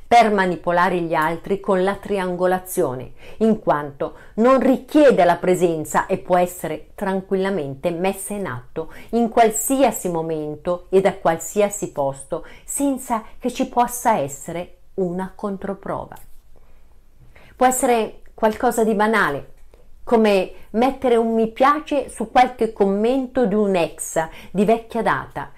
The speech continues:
ignorandone appositamente uno vostro. Possono sempre accidentalmente fare l'upload di qualche fotografia in cui appaiono abbracciando ex, baciando l'ex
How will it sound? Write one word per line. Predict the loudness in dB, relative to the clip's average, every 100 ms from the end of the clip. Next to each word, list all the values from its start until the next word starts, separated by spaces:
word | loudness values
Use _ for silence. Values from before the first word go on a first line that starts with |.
| -4
ignorandone | 2 4 6 4 2 0 0 -2 -4
appositamente | -4 -4 -2 -6 -4 -4 -2 -2 -4 -10 -10 -10 -10 -6
uno | -4 -4 -4
vostro. | -6 -6 -8 -14 -16 -18 -20 -20 _ -20 -20 -20 -20 -20 -14 0
Possono | 2 4 2
sempre | 4 2 4 2 4
accidentalmente | -2 -2 -2 2 2 2 4 4 4 2 2 2 2 0 -8
fare | 4 6 8 6
l'upload | 4 4 6 6 6 4 2 0 -2 -4
di | 2
qualche | 6 6 4
fotografia | 0 2 4 4 2 0 2 2
in | 2 0
cui | 2 4
appaiono | 4 2 4 4 4 2 0
abbracciando | 0 2 0 0 -2 0 2 4 2 2 -8 -20 -14 2
ex, | 4 4 0 -6 0
baciando | 0 0 2 2 4 4 6
l'ex | 6 6 2 -6